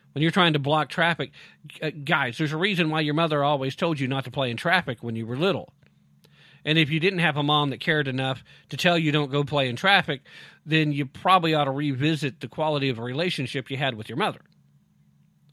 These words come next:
Don't go play in traffic. Bad things can happen. And quite honestly, the person who's responsible isn't the person driving the motor vehicle if something bad happens to you, if you're out on the freaking road and you get hit.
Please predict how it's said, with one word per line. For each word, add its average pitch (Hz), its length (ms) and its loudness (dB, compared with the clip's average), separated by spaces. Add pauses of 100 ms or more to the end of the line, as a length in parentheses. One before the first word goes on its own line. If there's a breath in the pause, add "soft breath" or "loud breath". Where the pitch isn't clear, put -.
(440 soft breath)
Don't 156 200 4
go 156 120 4
play 143 240 2
in 131 80 -2
traffic. 151 380 0 (100)
Bad 196 360 0
things 180 260 -2
can 165 140 -4
happen. 185 420 -10 (1000 soft breath)
And 131 80 -10
quite 185 200 2
honestly, 180 560 -2 (160 loud breath)
the 156 80 -6
person 196 300 0
who's 160 200 0
responsible 135 880 -4 (920 soft breath)
isn't 175 460 0
the 143 120 -4
person 165 360 0
driving 156 440 2
the 139 80 0
motor 143 240 2
vehicle 147 560 0 (180 loud breath)
if 147 100 -4
something 151 220 -2
bad 156 200 0
happens 156 420 0
to 139 100 -2
you, 143 160 -2
if 139 100 -4
you're 170 160 0
out 160 160 2
on 151 140 -2
the 139 240 -4 (180)
freaking 143 280 -6
road 170 400 0 (240 loud breath)
and 160 100 -2
you 160 80 0
get 185 140 0
hit. 226 440 0